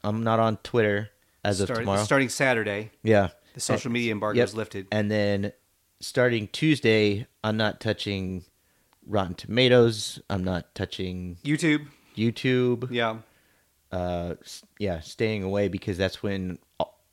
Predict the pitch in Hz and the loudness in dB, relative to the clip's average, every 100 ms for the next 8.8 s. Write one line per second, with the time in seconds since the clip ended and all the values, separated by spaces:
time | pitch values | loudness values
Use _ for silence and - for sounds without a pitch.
0 | _ _ - - 117 117 110 127 127 104 | _ _ -14 -6 0 2 2 0 0 2
1 | 143 147 139 - - 135 139 147 143 - | 4 4 4 2 6 6 8 6 6 2
2 | - 127 117 131 135 117 107 113 104 110 | 0 0 4 6 6 4 4 4 4 0
3 | - - 104 110 110 113 117 - 87 107 | 0 2 4 6 6 6 4 2 2 2
4 | 101 95 104 107 156 - 175 - 156 143 | 2 2 4 4 2 0 -2 -2 -2 6
5 | 165 123 123 156 139 127 143 127 110 113 | 6 6 6 6 6 4 2 2 2 0
6 | 101 107 - - _ - 117 107 - 117 | 0 -2 -10 -12 _ 2 4 4 2 4
7 | 139 131 123 123 123 110 101 - 143 - | 4 2 2 0 2 -2 -2 2 0 4
8 | 123 113 104 113 127 - 131 | 2 2 -2 -2 -2 -2 -4